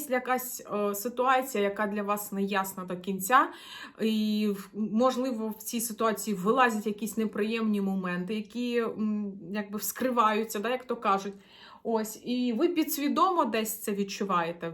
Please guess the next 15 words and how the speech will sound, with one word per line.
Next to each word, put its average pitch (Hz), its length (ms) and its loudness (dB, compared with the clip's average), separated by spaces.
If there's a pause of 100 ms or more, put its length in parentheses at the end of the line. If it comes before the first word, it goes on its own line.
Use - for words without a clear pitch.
внутрішньо 208 720 -2
можете 190 320 -6
відчувати, 190 520 -4
да? 185 120 0
Тому 220 260 0
що 214 180 -4
по 196 320 -2
карті 214 380 -4
місяць 262 360 -4
до-, 202 200 -4
добре 233 420 -2
працює 208 360 -6
інтуїція, 196 840 -2 (280)
віщі 226 280 -6
сни, 214 380 -2